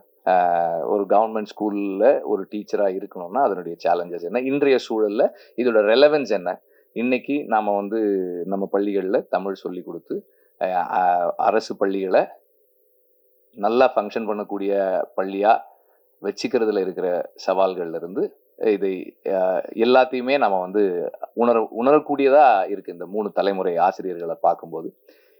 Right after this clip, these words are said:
எல்லாருமே, நான் அந்த, அந்த நடிச்ச டீட்டெயில்ஸ்குள்ள போகல, ஆனா எல்லாருமே சரியா பண்ணியிருக்காங்க.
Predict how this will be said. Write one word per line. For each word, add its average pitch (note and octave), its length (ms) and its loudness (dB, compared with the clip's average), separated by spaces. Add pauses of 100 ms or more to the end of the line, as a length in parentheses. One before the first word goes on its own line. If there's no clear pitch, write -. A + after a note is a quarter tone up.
(120)
எல்லாருமே, A2+ 840 2 (320)
நான் B2 360 2
அந்த, B2 280 2
அந்த A#2 220 4
நடிச்ச C#3 360 2
டீட்டெயில்ஸ்குள்ள C3+ 640 2
போகல, G#2 480 2 (160)
ஆனா A#2 180 4
எல்லாருமே C3+ 480 2
சரியா G#2+ 360 0
பண்ணியிருக்காங்க. F#2 460 -2